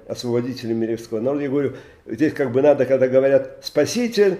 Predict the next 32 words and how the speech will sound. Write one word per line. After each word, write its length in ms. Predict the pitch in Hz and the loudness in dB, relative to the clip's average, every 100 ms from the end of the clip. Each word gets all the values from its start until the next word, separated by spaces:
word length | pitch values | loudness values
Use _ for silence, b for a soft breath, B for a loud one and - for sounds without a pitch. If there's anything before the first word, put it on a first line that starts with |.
| - | -4
это 200 | - 151 143 | -2 0 0
звучит 380 | 151 147 170 170 | 0 0 0 0
очень 260 | 156 151 | 0 -2
так, 260 | 127 147 - | 0 0 2
э, 300 | 139 123 117 - - | 2 2 0 -6 -8
уже 400 | 113 113 117 113 | -6 0 0 0
по 480 | 113 113 107 104 - _ _ | -2 -2 -2 -6 -14 _ _
церковному 840 | - 123 185 185 160 147 143 143 - | -4 0 6 6 6 4 2 -4 -4
и 260 | 131 127 | -2 -2
как 260 | 120 123 113 | -4 -2 -2
бы 320 | 107 110 107 - - - - | -2 -4 -4 -8 -20 -12 -4
об-, 160 | 113 117 | -4 -2
общечеловеческому. 840 | 151 - 123 123 123 107 - - 117 | -6 -6 -6 -2 0 -2 -8 -4 0
Имеется 420 | 151 180 175 170 | 4 4 4 2
в 40 | 165 | 0
виду, 440 | 185 247 240 247 - _ - | 0 -2 -4 -6 -12 _ -18
э, 140 | 117 - - - 123 - - _ _ _ _ - | -16 -16 -18 -12 -12 -12 -20 _ _ _ _ -2
человек, 260 | 180 208 | 2 4
который 540 | 185 175 180 165 147 151 | 4 4 6 6 4 4
руководит 720 | 151 147 143 180 208 208 196 - - - | 4 4 6 6 6 4 0 -6 -18 -4
и 100 | 131 | 0
направляет 580 | 131 139 147 190 170 | 2 2 4 4 4
освобождение 560 | 160 143 151 160 185 170 | 2 0 0 2 4 6
еврейского 440 | 170 170 175 175 | 6 4 2 0
народа 640 | 185 202 220 202 208 190 B B | 2 4 4 4 4 2 B B
из, 320 | - 160 139 151 | 6 6 8 8
э, 440 | 156 151 - - - - | 8 8 4 -8 -18 -6
чужеземного 760 | 147 123 131 160 143 135 117 | 0 2 4 6 6 6 4
ига 540 | 131 208 208 190 180 - | 2 2 4 6 6 4
и 100 | 175 | 4
из 180 | 170 151 | 2 4
галута. 500 | 220 214 107 - | 2 2 0 -4